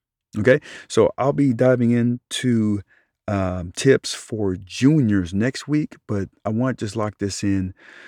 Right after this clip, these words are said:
for all my, my younger, my younger athletes or the parents of those younger athletes to,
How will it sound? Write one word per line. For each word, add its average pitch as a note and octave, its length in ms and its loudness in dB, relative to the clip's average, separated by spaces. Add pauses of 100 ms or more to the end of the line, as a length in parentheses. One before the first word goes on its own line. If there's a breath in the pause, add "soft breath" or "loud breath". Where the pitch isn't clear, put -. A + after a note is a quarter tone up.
(300 loud breath)
for G2+ 200 0
all G2 140 2
my, F#2 460 -2
my F#2 140 -4
younger, F#2+ 600 0 (260)
my G2 120 -8
younger G2 340 -2
athletes F#2 360 -6
or F2 60 -6
the F2 80 -8
parents G2+ 480 -8
of E2+ 140 -8
those E2+ 180 -8
younger E2 240 -8
athletes E2 440 -10
to, D2 260 -12